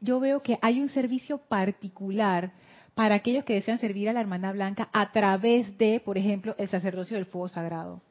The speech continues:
Tú puedes ser educador, tú puedes ser ingeniero, tú puedes ser artista, o tú puedes ser sacerdote del fuego sagrado.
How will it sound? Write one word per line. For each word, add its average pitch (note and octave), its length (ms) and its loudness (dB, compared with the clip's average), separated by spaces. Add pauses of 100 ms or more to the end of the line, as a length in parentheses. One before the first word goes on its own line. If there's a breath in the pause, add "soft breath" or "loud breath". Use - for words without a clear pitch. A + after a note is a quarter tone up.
(1040 soft breath)
Tú A#3 80 -4
puedes A3+ 240 0
ser A#3 140 2
educador, G#3+ 680 0
tú G#3 120 -10
puedes G3 360 0
ser G#3 320 0
ingeniero, A#3 600 -2
tú A3+ 120 -8
puedes F#3+ 360 -2
ser F#3+ 200 2
artista, C#4+ 760 0 (320 loud breath)
o G3+ 120 -8
tú G#3 100 -10
puedes G#3+ 160 0
ser A#3+ 100 -8
sacerdote C#4 420 -4
del C4 80 -2
fuego C4 220 -6
sagrado. B3+ 440 -4